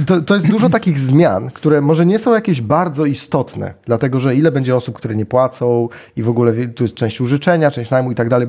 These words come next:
Nie będzie wiele przypadków, które będą objęte tym, że faktycznie ktoś będzie skazany na trzy miesiące zamiast, na, na rok zamiast trzech miesięcy. Natomiast, e, przepisy prawa mogą jeszcze bardzo, bardzo dużo, no, mogą się zmienić w takim kierunku, że namieszają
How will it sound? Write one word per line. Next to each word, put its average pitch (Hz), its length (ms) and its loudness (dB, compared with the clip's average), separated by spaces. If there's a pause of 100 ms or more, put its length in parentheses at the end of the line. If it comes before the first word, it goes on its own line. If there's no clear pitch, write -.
Nie 180 120 2
będzie 170 200 0
wiele 139 220 2
przypadków, - 460 -4
które 123 140 -4
będą 117 220 -2
objęte 123 440 0
tym, 123 220 -2
że 110 100 -2
faktycznie 151 420 -4
ktoś 135 140 -4
będzie 123 200 -2
skazany 127 380 0
na 117 100 -2
trzy - 220 -2
miesiące 131 420 2
zamiast, 123 280 2 (320)
na, 143 260 4
na 139 160 2
rok 143 160 0
zamiast 123 260 -2
trzech - 220 -8
miesięcy. 98 400 -8 (340)
Natomiast, 139 480 0 (280)
e, 120 200 -4 (220)
przepisy 175 520 0
prawa 156 340 0
mogą 156 180 0
jeszcze 139 180 -2
bardzo, 160 460 0
bardzo 151 480 2
dużo, 147 440 0
no, 127 160 -8
mogą 131 240 -2
się 131 140 -4
zmienić 147 220 4
w - 40 -16
takim 170 240 -2
kierunku, 139 320 -2
że 135 100 2
namieszają 151 720 0